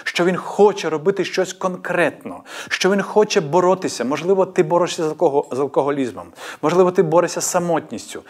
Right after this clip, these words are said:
може, ти борешся за с-, можливо, ти борешся за своє життя. Але якщо ти хочеш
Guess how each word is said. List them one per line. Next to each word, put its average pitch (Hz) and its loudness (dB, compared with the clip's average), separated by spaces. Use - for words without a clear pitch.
може, 165 2
ти 185 4
борешся 175 2
за 165 -2
с-, - -6
можливо, 165 2
ти 185 -2
борешся 175 0
за - -6
своє 175 -2
життя. 143 -2
Але 165 2
якщо 180 0
ти 196 0
хочеш 196 0